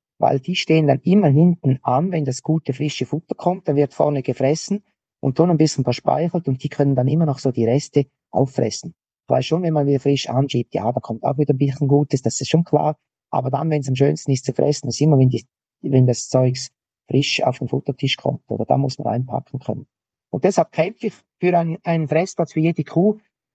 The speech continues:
ähm, weil ich da selber auch gesehen habe, was das, äh, letztendlich auslöst in den Ställen. Und, ähm, ich, äh, ich weiß,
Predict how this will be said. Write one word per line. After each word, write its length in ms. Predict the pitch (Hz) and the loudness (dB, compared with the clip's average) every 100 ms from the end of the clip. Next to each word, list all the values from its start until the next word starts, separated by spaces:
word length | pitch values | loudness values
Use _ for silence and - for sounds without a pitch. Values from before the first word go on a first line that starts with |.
| _ | _
ähm, 340 | 156 160 165 - | 2 4 2 0
weil 180 | 160 160 | -2 -2
ich 140 | 135 | -2
da 180 | 156 151 | -2 0
selber 380 | 151 165 151 147 | 2 0 2 0
auch 140 | 151 | 0
gesehen 360 | 139 143 147 139 | -4 0 0 0
habe, 240 | 131 127 | -2 0
was 180 | 123 - | -2 -4
das, 200 | - - | -14 -6
äh, 160 | 120 120 | -4 -2
letztendlich 540 | 131 127 135 127 131 - | -2 0 2 0 0 0
auslöst 520 | 117 139 135 135 - | 0 4 4 2 0
in 100 | 127 | -4
den 100 | 123 | -4
Ställen. 500 | - 127 123 127 131 _ _ _ _ _ _ | -2 0 2 2 -2 _ _ _ _ _ _
Und, 260 | 131 127 120 | 0 2 2
ähm, 400 | 117 113 123 - _ _ _ _ _ - _ | 0 -2 -6 -10 _ _ _ _ _ -20 _
ich, 220 | 151 - | -4 0
äh, 360 | 127 120 120 127 - _ _ _ | 2 4 2 0 -8 _ _ _
ich 160 | - - | -12 -2
weiß, 440 | 113 131 135 - | 2 2 -2 -10